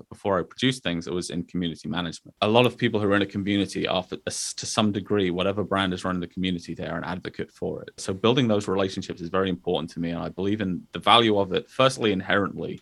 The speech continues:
because you are just building relationships with people, and that is rewarding. But generally, those are the people that will help you out, that will tell people about your work. And, uh, it, it is a very rewarding way of looking at that relationship. It's why I, I try never to, unless I slip up, use the word fan.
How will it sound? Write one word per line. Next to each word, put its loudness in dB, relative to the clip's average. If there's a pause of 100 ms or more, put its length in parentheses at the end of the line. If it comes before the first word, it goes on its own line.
because -2
you 0
are 4
just -2
building 0
relationships -2
with -12
people, -4
and -6
that 0
is -4
rewarding. -2
But -6
generally, 6
those 2
are -2
the -2
people -4
that -2
will -6
help -4
you 0
out, -2
that -4
will -4
tell 0
people -6
about -6
your -6
work. -6 (100)
And, -2
uh, -4 (220)
it, -2
it -2
is 0
a -4
very 0
rewarding -2
way 0
of -4
looking -10
at -6
that -6
relationship. -12
It's -12
why 8
I, 6
I 6
try 6
never 6
to, 2
unless -2
I -2
slip -2
up, 4
use -6
the -6
word 0
fan. -4